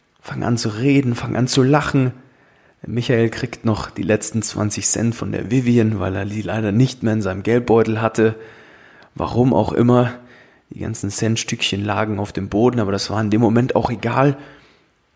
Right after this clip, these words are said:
Jedenfalls der Michael dann sein Menü bezahlt und Vivian und Michael haben sich so richtig kennengelernt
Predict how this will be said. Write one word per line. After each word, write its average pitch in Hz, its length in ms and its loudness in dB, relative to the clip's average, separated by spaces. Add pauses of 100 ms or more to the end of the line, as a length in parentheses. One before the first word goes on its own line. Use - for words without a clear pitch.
(220)
Jedenfalls - 840 -2
der 107 80 -6
Michael 113 440 0
dann 104 200 0
sein 98 380 0 (840)
Menü 110 240 0
bezahlt 107 760 2 (1200)
und 107 220 -6
Vivian 104 420 2
und - 140 -4
Michael 101 440 2
haben 98 180 0
sich - 440 -6 (840)
so - 100 -8
richtig 104 400 0
kennengelernt - 800 -2